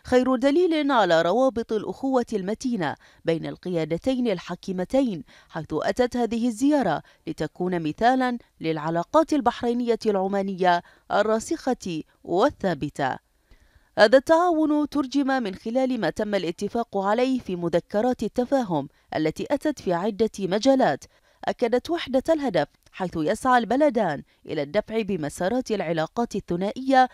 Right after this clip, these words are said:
نحو أفق أرحب في مختلف المجالات، بما يسهم في توفير المزيد من الفرص الواعدة التي تعود بالنفع والنماء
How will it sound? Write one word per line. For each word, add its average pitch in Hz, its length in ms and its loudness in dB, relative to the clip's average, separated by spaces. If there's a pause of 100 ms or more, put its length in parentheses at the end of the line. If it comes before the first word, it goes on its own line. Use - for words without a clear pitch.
(220)
نحو - 240 -6
أفق 214 520 -4 (120)
أرحب 285 400 0 (240)
في - 100 -10
مختلف 208 560 -4
المجالات، 190 720 2 (280)
بما 151 300 -4
يسهم 233 400 -2
في 196 180 -8
توفير 170 480 -4
المزيد 190 520 -4
من 165 120 0
الفرص 165 480 -2
الواعدة 247 600 2 (320)
التي 269 320 2
تعود 320 400 2
بالنفع 247 640 0
والنماء 196 600 -2